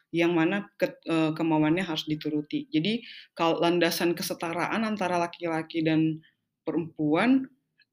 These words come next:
eee, dalam pernikahan itu menurutku bisa menciptakan keadilan. Jadi mungkin ini bisa disepakati ya, nanti bagi, ini kok kayak jadi konselor pernikahan ya? <laughs> Maklum, biasa gitu ya, yang belum menikah itu biasanya, eee,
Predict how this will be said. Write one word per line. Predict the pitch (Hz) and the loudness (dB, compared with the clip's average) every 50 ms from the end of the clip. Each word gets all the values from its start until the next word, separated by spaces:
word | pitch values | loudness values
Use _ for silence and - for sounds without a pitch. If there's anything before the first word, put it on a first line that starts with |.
| _ _ _ _ _ _ _ _ _ _ _ _ - | _ _ _ _ _ _ _ _ _ _ _ _ 2
eee, | 185 180 175 160 | 6 6 6 8
dalam | 170 165 165 165 165 | 6 6 6 4 2
pernikahan | 175 165 175 165 165 170 165 165 165 160 | 2 2 2 2 2 2 0 2 0 0
itu | 151 156 - 247 262 277 285 - 202 170 - - _ | -4 0 2 2 4 4 2 2 -2 -6 -8 -10 _
menurutku | - 160 170 - - 247 208 | -8 -8 -8 -6 -6 -8 -6
bisa | 185 180 - - 220 214 | -6 -6 -6 -6 -4 -6
menciptakan | 202 202 - - - 180 - 170 175 170 | -6 -8 -8 -10 -12 -6 -4 -4 -4 -4
keadilan. | - - 160 156 156 160 165 156 147 139 - - _ - | -6 -6 -6 -4 -4 -4 -4 -4 -6 -8 -12 -18 _ -4
Jadi | 170 170 240 254 | 0 6 8 8
mungkin | 247 247 302 311 311 311 | 8 10 10 10 12 10
ini | 311 | 10
bisa | 320 302 226 | 8 6 4
disepakati | 220 - - - 196 - - 190 - 190 151 135 | 4 0 -2 -6 -6 -4 -4 -4 -2 -2 -2 -2
ya, | - - - _ | -4 -6 -12 _
nanti | 156 151 151 147 - 160 | -4 -4 -2 -2 -2 0
bagi, | 156 151 151 147 143 147 151 147 147 - _ _ _ _ _ _ _ | 2 2 2 2 2 2 2 2 0 -4 _ _ _ _ _ _ _
ini | 233 294 294 | 0 2 2
kok | - - - | 2 0 2
kayak | 220 185 175 165 | 2 2 4 2
jadi | 165 165 | 0 2
konselor | - 175 170 170 - 170 160 180 - | 2 0 0 0 -2 -4 -6 -4 -6
pernikahan | - - 185 190 165 - 156 185 190 175 151 147 | -6 -6 -4 -6 -6 -6 -8 -6 -4 -2 -2 -2
ya? | |
<laughs> | 156 - - - - - - - - - - - - - - - - - - - - - - - - 226 | -2 -4 -6 -8 -8 -10 -10 -8 -10 -6 -6 -6 -6 -2 -2 -2 -2 -2 -8 -10 -8 -8 -8 0 4 6
Maklum, | 240 240 - 240 226 208 202 | 6 8 8 8 8 8 8
biasa | 220 - - 262 294 | 8 8 10 8 6
gitu | 202 247 247 262 240 | 6 6 8 8 10
ya, | 202 196 208 226 - - - - - | 10 10 8 6 2 -4 -12 -8 4
yang | 208 220 220 220 | 6 6 8 8
belum | 226 226 226 220 220 | 8 8 6 4 4
menikah | 220 233 233 - 302 269 | 2 2 4 4 4 4
itu | - 320 254 | 4 2 2
biasanya, | 233 240 254 - 240 233 247 262 277 277 269 - | 4 2 2 2 -2 -2 0 0 0 -2 -2 -4
eee, | - 208 202 208 | -4 -4 -4 -4